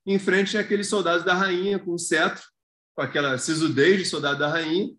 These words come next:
e o homem de uns vinte anos de idade pergunta pro soldado assim, "Eu posso entrar?" A porta tava aberta, "Posso entrar?" E o soldado faz uma cara, mantém a cara que ele tava, sisudo,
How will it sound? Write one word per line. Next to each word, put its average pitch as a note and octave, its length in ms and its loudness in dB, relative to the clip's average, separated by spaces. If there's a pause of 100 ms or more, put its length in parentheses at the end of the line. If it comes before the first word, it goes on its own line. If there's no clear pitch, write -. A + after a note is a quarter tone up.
(420)
e A#3+ 100 0
o A3+ 60 4
homem G#3 320 4
de F#3+ 100 0
uns F3 80 0
vinte F#3 180 -2
anos F#3 140 -2
de F3+ 60 -10
idade F#3+ 220 0
pergunta G3+ 400 2
pro - 100 -10
soldado F#3 480 0
assim, F#3 180 0
"Eu E3+ 160 -2
posso A3 240 2
entrar?" G3 460 0 (840)
A - 80 -20
porta C3 240 -10
tava D3+ 160 -4
aberta, D#3+ 200 -4
"Posso F3+ 220 0
entrar?" E3+ 240 0
E G3 40 6
o G3+ 40 2
soldado F3 580 0
faz E3 180 -4
uma D#3 160 -2
cara, D3+ 360 -2 (200)
mantém F3 360 4
a F#3+ 60 2
cara E3 240 2
que E3 80 -2
ele D3 100 -8
tava, E3+ 200 0
sisudo, E3+ 520 -2